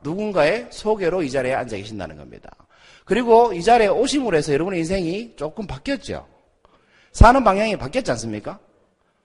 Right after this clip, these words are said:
가게에 관심 없던 분이 강사가 되기를 결심하거나, 사업에 관심 없던 분이 사업가가 되거나, 책을 읽기도 싫어하는 사람이 작가가 된다거나, 굉장히 많이 바뀌는 모습을 제가 봤습니다.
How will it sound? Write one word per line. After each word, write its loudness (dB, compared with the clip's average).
가게에 2
관심 0
없던 -6
분이 -4
강사가 -2
되기를 -4
결심하거나, -8
사업에 2
관심 -2
없던 -8
분이 -6
사업가가 -4
되거나, -8
책을 8
읽기도 0
싫어하는 2
사람이 -2
작가가 -2
된다거나, -10
굉장히 -2
많이 0
바뀌는 -4
모습을 -4
제가 -8
봤습니다. -14